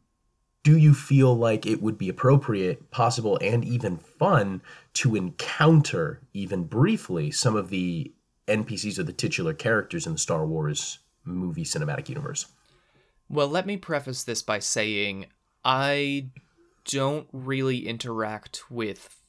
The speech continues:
Speaker 2: fan fiction on any level. Um, occasionally, I will scroll through Tumblr and I'll see something that just shows up on my dash, and if it's less than a few paragraphs, I might read it. Or if it's a comic with an art style that I like, I might look over it.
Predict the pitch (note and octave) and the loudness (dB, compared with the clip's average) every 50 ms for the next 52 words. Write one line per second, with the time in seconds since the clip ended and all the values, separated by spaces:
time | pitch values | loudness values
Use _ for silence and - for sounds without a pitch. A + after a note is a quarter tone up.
0 | _ _ _ _ A2+ A2 G#2+ A2 C3 D3+ E3 - - - A3 A3 - - - C4 | _ _ _ _ -2 0 0 0 -2 -4 -6 -6 -6 -6 -8 -8 -8 -8 -4 -4
1 | B3 B3 B3+ C4 C4+ - _ _ _ _ _ - F#3+ G#3 G#3 F#3+ G3+ G#3 G#3+ G#3 | -4 -4 -4 -8 -10 -14 _ _ _ _ _ -2 -2 0 0 0 -2 -2 0 0
2 | G3+ G3+ G3 G#3 A3+ A3+ A3+ A3 - _ _ _ - B2 A#2 G#2+ F#2+ E2 D#2+ E2+ | 0 0 2 0 -2 -2 -4 -8 -14 _ _ _ -4 -2 -2 -2 -2 -4 -8 -12
3 | - - _ _ _ - - _ _ _ _ - A#2+ - C3 C3 C3+ C3 B2+ C3+ | -16 -20 _ _ _ -20 -20 _ _ _ _ -6 -4 0 2 2 2 2 0 -2
4 | C3 B2+ A#2+ B2 B2 A#2+ A#2+ - A2+ A2+ A2+ A2+ A2+ A#2 A#2 A2+ A2+ - - - | -2 0 0 0 0 0 -2 -2 -2 -2 0 0 0 -2 -2 -2 -2 -4 -6 -4
5 | A#2 A#2+ A#2 A#2 A2+ - - A#2 A2+ A2+ A2+ A2+ A2+ A#2 A#2 - - _ - - | -4 -2 -2 -4 -4 -8 -8 -8 -6 -4 -4 -4 -6 -6 -10 -12 -16 _ -8 -4
6 | - C3 C3 A#2 A#2 A2+ A2+ A2+ A2+ A2+ A2 A2+ A2+ A2 G#2+ G#2+ G#2+ G#2 G#2+ - | -2 -2 -2 -2 -2 -2 -2 -2 -4 -4 -6 -6 -6 -4 -4 -4 -4 -4 -4 -6
7 | - - A#2+ A#2+ A2+ - - A2 G#2+ A2 A2 A2 A2 G#2 - G#2+ - - - G#2 | -6 -4 -4 -4 -4 -4 -6 -6 -6 -8 -6 -6 -6 -8 -8 -8 -8 -6 -4 -4
8 | G#2+ A2 G#2+ G#2+ G#2 - A2 G#2+ G#2+ G2+ G#2 G2 G2+ G2+ G#2 G#2 G#2 G#2 - - | -2 -2 -4 -6 -6 -6 -6 -6 -4 -6 -6 -4 -2 0 0 0 0 -2 -4 -8
9 | A2 G#2+ G#2+ G#2 A2 G#2 G#2 - G#2+ G#2+ G#2 G#2 G2+ - - - G#2+ G#2 G2 - | -8 -8 -8 -8 -8 -8 -8 -8 -6 -4 -4 -4 -4 -6 -6 -8 -8 -10 -12 -10
10 | - G2+ - - - G#2 G2+ G2 G2+ G#2+ G#2 G2+ F#2+ F#2+ - - G#2+ G#2 G2+ G#2 | -12 -12 -8 -4 -4 -2 -2 -2 -4 -4 -6 -6 -6 -6 -6 -6 -8 -8 -8 -8
11 | G2+ G2 - - A2 G#2 G2 F#2+ F2+ - - G2 G2 G2 G2 - G2 - G#2+ G#2 | -10 -8 -8 -8 -8 -8 -8 -12 -14 -12 -12 -12 -12 -10 -10 -10 -8 -6 -4 -4
12 | G2+ G#2 - - - A#2 A2 A2 A2 G#2+ - A#2 A2+ A2+ - C3 C3+ D3 C#3+ C#3+ | -4 -6 -6 -4 -2 -2 -2 -2 -4 -6 -6 -8 -8 -6 -6 -2 0 0 0 0
13 | - - - C3+ C3 C3 B2+ B2+ C3 B2+ B2 B2 B2 B2 B2 B2 A#2+ A#2+ - A2+ | 0 0 2 4 4 4 2 2 0 0 0 0 2 2 2 2 2 0 -2 -4
14 | A2 A2 G#2+ G#2 - G#2+ G#2+ F#2 G2+ G2+ G2+ G2 F#2 F2 C#2+ D#2+ - - | -4 -4 -4 -4 -4 -6 -8 -6 -6 -6 -6 -6 -8 -8 -10 -10 -12 -12